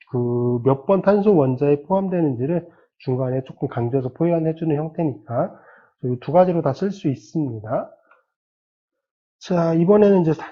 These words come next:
사이클 헥세인 고리에 씨오투 H기가 붙어 있네요. 그러면 사이클로 헥세인 카복실릭 엑시드 이렇게 나타내 주시면 되겠죠. 사이클로 헥세인 카복실릭 엑시드.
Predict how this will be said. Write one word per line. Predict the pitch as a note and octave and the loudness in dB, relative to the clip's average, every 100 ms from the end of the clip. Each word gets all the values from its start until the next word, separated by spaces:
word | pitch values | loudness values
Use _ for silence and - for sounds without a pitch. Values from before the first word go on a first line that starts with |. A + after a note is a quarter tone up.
| _ | _
사이클 | A3+ G#3+ G#3+ | 0 2 2
헥세인 | A#3 - A3+ | 0 2 2
고리에 | E3 D3+ D#3 G3 A3+ | 4 2 4 4 2
씨오투 | G#3+ A#3 A#3+ F3+ | 0 -4 -2 0
H기가 | C#3+ C#3+ - F3+ D#3+ | 2 0 -4 -4 -2
붙어 | C3 B2+ D3 | -4 -4 -2
있네요. | B2+ A#2 A2+ A2 - | -2 -4 -8 -10 -8
그러면 | C3+ C#3 D#3 F#3+ G#3+ A3 | -2 2 4 4 4 2
사이클로 | - G#3 G#3 G#3 G3 F3+ | 4 6 6 4 2 2
헥세인 | G#3 G#3 - _ - G#3 B3 C4+ | -2 -6 -20 _ 0 2 2 0
카복실릭 | - A3 A3 A3 - F#3+ G3 | 0 2 2 -2 -2 0 2
엑시드 | C#3+ C#3 D3 | 0 -2 -2
이렇게 | C3 C3+ D#3 | -2 0 0
나타내 | B2+ A2 D3 C#3 | -2 0 2 2
주시면 | B2 D3+ B2+ | 0 -2 -4
되겠죠. | A2 A#2 B2+ | -4 -10 -12
사이클로 | - D#3 D3+ C#3 | -6 -4 -4 -6
헥세인 | C3 D#3+ D3+ | -6 -6 -6
카복실릭 | D3+ C#3 C#3+ A#2 | -6 -8 -10 -10
엑시드. | G#2+ - - | -12 -16 -10